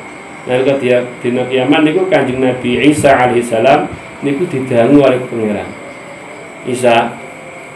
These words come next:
awakmu to sing ngaku-ngaku dadi pangeran?"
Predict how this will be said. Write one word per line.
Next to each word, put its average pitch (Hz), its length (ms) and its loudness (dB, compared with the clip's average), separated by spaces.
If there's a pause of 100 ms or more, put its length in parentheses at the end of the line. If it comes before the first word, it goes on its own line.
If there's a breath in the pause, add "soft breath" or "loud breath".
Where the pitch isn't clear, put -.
awakmu 151 480 4
to 90 80 -2
sing 117 400 -4 (720)
ngaku-ngaku 123 960 0
dadi 104 240 -2
pangeran?" 110 400 -2